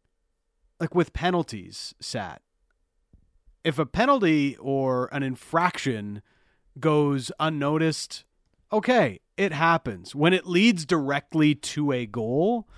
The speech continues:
or helps lead directly to a goal, that's when it really irks me, no matter what the situation is.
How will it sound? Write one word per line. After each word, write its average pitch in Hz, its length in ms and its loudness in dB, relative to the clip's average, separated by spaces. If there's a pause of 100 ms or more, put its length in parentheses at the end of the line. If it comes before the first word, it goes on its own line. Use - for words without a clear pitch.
(280)
or 120 140 -4
helps - 420 -2
lead 170 260 4
directly 175 560 6
to 165 220 2
a 160 60 4
goal, 165 540 4
that's 151 340 0
when 131 440 0 (460)
it 156 160 -4
really 135 500 -2
irks 135 340 -6
me, 175 280 0
no 135 140 0
matter 139 280 2
what 123 260 -2
the 139 80 -2
situation 139 720 -2
is. 180 360 0